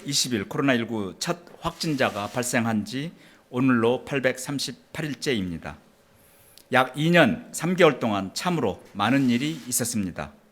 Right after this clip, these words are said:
이천이십 년 대구 경북 지역의 일 차 유행을 시작으로 여러 번의 유행을 겪었습니다. 작년 여름부터 이어진 델타 변이의 유행과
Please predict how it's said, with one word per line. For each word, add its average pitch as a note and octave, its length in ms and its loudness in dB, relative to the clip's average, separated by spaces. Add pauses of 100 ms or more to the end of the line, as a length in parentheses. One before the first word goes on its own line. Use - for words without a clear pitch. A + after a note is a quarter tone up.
(540)
이천이십 C3 380 2
년 B2+ 240 2
대구 C3 240 0
경북 B2+ 420 0
지역의 A#2+ 400 0
일 C#3+ 140 -4
차 D3+ 180 4
유행을 A#2+ 360 4
시작으로 A2+ 680 0 (480)
여러 C#3+ 220 8
번의 D3 240 6
유행을 A#2+ 480 0
겪었습니다. F#2+ 720 -6 (1000)
작년 C#3+ 320 6
여름부터 D3+ 420 6
이어진 B2+ 460 2
델타 C3 380 0
변이의 A#2+ 360 4
유행과 G2+ 560 0